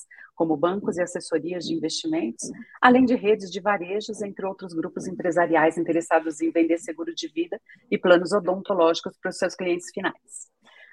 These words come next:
A conversa hoje aqui vai ser sobre a nova campanha da marca da MetLife no Brasil. Conta pra gente, Carol, quais são os objetivos dessa campanha?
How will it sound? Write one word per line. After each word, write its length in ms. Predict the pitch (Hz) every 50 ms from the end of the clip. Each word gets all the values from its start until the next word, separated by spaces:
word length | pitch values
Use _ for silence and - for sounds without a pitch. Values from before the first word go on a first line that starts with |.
| -
A 80 | - 285
conversa 420 | 277 285 277 254 277 269 - 285
hoje 240 | 262 254 247 233 240
aqui 160 | 233 - 254
vai 120 | 220 240 233
ser 200 | 226 - 240 226
sobre 240 | - - 214 214 214
a 40 | 208
nova 360 | 202 208 214 240 247 240 247
campanha 500 | 247 - 254 240 - - 202 196 202 208
da 140 | 180 185 175
marca 380 | 170 175 185 190 190 - 185
da 100 | 165 175
MetLife 500 | 170 175 180 - - 180 175 175 - - 180
no 100 | 180 175
Brasil. 360 | 185 202 208 208 - - - _ _ _ _ _ _ _ - - - - _
Conta 240 | - - 302 330 381
pra 160 | 381 - 370
gente, 400 | 311 277 247 214 202 175 - -
Carol, 320 | - 180 180 175 165 160 165 -
quais 220 | - 254 302 - -
são 100 | 381 339
os 80 | 285
objetivos 460 | 262 214 202 202 214 - 226 196 185
dessa 200 | 170 190 190 -
campanha? 640 | 196 - - 190 175 - 180 160 143 131 131 131